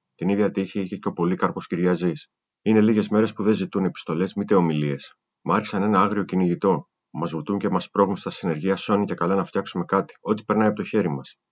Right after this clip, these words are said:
Παραξενευτήκαμε, μα γρήγορα μυριστήκαμε τα σχέδιά τους.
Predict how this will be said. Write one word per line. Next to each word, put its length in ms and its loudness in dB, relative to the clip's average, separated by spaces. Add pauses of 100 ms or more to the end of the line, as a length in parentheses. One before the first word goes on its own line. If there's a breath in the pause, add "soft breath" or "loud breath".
(140)
Παραξενευτήκαμε, 1040 -2
μα 140 -4
γρήγορα 340 2
μυριστήκαμε 560 0
τα 80 -4
σχέδιά 420 -4
τους. 260 -18